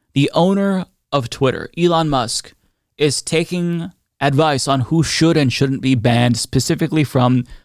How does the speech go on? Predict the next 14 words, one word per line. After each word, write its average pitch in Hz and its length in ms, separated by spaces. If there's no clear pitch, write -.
fascists. - 880
And 156 160
it's 139 160
interesting 139 480
that 127 240
the - 80
fascists, - 880
for 127 160
some 127 260
reason, 143 480
have 143 180
an 151 80
interest 139 800
in 143 440